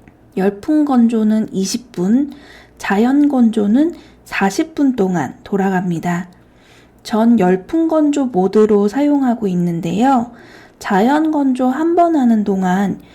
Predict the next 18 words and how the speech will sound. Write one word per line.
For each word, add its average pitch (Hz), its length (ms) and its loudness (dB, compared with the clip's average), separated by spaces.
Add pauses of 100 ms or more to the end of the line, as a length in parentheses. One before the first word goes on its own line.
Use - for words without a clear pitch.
(240)
열풍 196 420 0
건조는 220 600 2
두 190 180 -6
번 247 220 2
돌릴 196 300 0
수 196 140 -10
있어서 196 720 -4 (400)
좀 208 260 0
더 214 220 0
바짝 - 580 -6
말리는 220 680 0
느낌도 202 640 -2
들고 185 600 -2 (440)
젖병 294 440 -2
꺼낼 214 440 -2
때 185 360 -4
따뜻하니 294 720 0
좋더라고요. 190 1000 -2